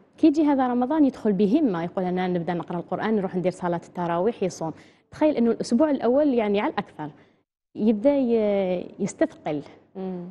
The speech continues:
Speaker 1: ينقص الإيمان، يولي ما يقدرش يصوم التراويح، يولي ما يروحش يقول أنه الإمام راه يطول في الصلاة. يعني
Speaker 2: مم.
Speaker 1: يلقى الحجج هذه.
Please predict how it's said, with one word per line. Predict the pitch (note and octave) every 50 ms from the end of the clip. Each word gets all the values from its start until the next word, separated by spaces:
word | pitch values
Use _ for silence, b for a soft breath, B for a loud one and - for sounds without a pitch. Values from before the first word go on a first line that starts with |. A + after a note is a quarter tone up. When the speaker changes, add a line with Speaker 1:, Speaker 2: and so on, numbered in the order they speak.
| F3+ -
Speaker 1:
ينقص | A3 C#4 C#4+ - A#3 - - A3
الإيمان، | - - F#3+ F3+ E3+ D#3+ D#3+ F#3+
يولي | G#3 G#3+ A3 G#3 G#3 G#3 G3
ما | G3+
يقدرش | F#3+ F3+ - F3+ F3+ - -
يصوم | G3 - - A3+ A3
التراويح، | - - B3+ B3 B3 B3 B3 A#3+
يولي | A3+ A3 G#3 G#3
ما | G#3 G3
يروحش | G3 G#3 G3+ - - A3
يقول | G3 - - G#3 G3 F#3+
أنه | F#3 - - G3+ G3 F#3
الإمام | F#3 F#3 G3 G#3 G#3+ A#3+ B3 A3
راه | G3 F#3
يطول | F3+ F3+ - B3 A3+ G#3
في | -
الصلاة. | - - - - E3 D#3 D#3+ - - - b b b b b b b _ -
يعني | A3+ A#3+ B3
Speaker 2:
مم. | A#3+
Speaker 1:
يلقى | A3+ G#3+ F3+ F3+ G#3 G#3 G#3+
الحجج | G#3+ - - G#3+ F#3 E3+ F3 E3 F3+
هذه. | F3 D#3+ E3 G3+ C4 E4+